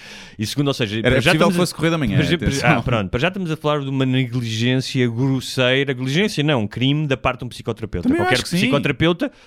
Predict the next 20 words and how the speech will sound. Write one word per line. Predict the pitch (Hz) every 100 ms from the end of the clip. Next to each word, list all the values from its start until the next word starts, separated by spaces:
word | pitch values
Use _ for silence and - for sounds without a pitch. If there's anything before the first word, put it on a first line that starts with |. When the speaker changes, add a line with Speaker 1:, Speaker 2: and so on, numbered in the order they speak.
| _ -
Speaker 1:
tu, | 143 156 208
aliás, | 143 143 135 -
fazes | - 117 95
um | 123
juramento, | 110 123 127 123 127 143 151 202 - - _
os | 101 -
psicólogos | - 113 113 107 98
julgo | 98 110 120
que |
não, | 127 175
mas | 123 98
os | 101
psiquiatras | - 107 107 104 110
sim, | 127 151
um |
juramento | 107 104 107 107
de |
Hipócrates, | 131 175 185 165 123
em | 135
que | 135 143 156